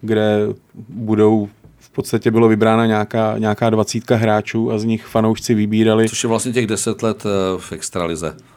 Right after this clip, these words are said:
Speaker 2: Připomínka té
Speaker 1: My
Speaker 2: nejvyšší
Speaker 1: jsme
Speaker 2: soutěže.
Speaker 1: úplně všech deset let v extralize
Speaker 2: Ale
Speaker 1: nebyli. Měli jsme tam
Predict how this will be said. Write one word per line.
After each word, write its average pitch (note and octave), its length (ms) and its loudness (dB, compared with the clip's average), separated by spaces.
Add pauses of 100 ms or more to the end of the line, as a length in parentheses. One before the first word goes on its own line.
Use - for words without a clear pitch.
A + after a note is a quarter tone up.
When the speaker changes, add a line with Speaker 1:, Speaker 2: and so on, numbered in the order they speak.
(280)
Speaker 2:
Připomínka F#2+ 540 -2
té G2+ 100 -2
Speaker 1:
My G2+ 40 2
Speaker 2:
nejvyšší G2+ 240 2
Speaker 1:
jsme F#3 120 4
Speaker 2:
soutěže. C3 260 6
Speaker 1:
úplně D#3+ 180 6
všech D#3 240 4
deset C#3+ 280 4
let D3+ 100 4
v B2+ 60 -2
extralize C#3+ 380 4
Speaker 2:
Ale F#3 140 6
Speaker 1:
nebyli. B2 260 6
Měli D3+ 240 8
jsme E3 180 4
tam E3+ 220 4